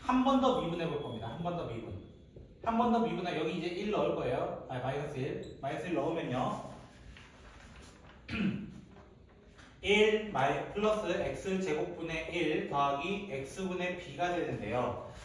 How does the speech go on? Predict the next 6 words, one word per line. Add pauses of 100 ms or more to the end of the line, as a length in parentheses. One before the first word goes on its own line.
참고로
지금
거기에 (100)
있는
표현인데요.
극소.